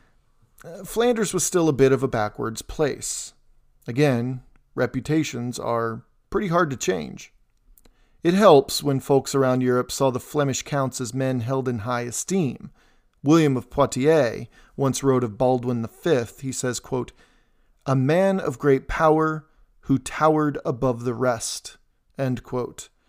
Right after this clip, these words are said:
as well as writing, quote unquote, "the wisest of men."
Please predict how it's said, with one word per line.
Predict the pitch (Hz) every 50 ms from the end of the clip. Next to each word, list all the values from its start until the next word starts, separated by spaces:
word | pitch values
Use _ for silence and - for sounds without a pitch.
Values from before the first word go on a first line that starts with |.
| _ _ _ _ _ _ _ _ _ _ -
as | 131 131 117 123
well | 147 151 147 139
as | 131 117 107
writing, | 123 131 127 127 123 123 123 123 123 120 113
quote | - - - 139 131
unquote, | 131 127 117 - 123 123 120 113 - - _ _ _ _ -
"the | 131 127 135
wisest | 123 110 110 120 127 139 143 143 127 135 151 135 - - -
of | - - 139 139 117 110
men." | 127 120 120 117 110 107 - - - -